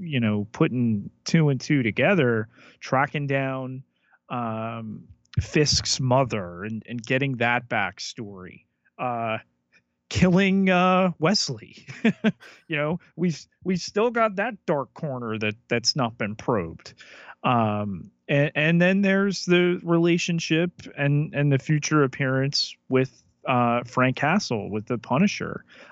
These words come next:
uh, to consider as well. So she is a, a character with so many, uh, facets. Um, that being said,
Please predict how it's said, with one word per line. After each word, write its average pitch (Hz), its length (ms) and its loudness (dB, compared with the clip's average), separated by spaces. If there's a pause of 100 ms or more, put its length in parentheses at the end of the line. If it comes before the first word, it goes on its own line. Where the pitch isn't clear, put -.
(120)
uh, 113 320 2
to 151 120 0
consider 127 520 2
as 113 140 2
well. 117 380 2
So - 220 2
she 160 420 0
is 190 480 2
a, 160 160 0 (100)
a 147 120 -4
character 135 680 -2
with 117 320 -6 (120)
so 151 800 0
many, 127 560 0 (500)
uh, 117 360 -2
facets. - 840 -2 (460)
Um, 113 720 -2 (460)
that 151 240 0
being 185 240 2
said, 165 580 0